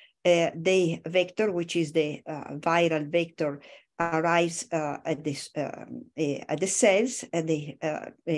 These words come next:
D N A is, uh, uh, freed and integrates into the, uh, D N A, uh, in the nucleus.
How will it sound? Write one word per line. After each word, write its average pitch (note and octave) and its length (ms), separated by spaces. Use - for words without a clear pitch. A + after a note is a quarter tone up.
D F#3+ 160
N F3+ 100
A D#3 320
is, F3 320
uh, D3 200
uh, D#3 260
freed G#3 680
and G3+ 300
integrates F#3 840
into E3+ 340
the, D3+ 400
uh, D3+ 400
D E3 160
N E3 100
A, G#2 380
uh, D3+ 300
in E3 160
the D3+ 120
nucleus. B2 680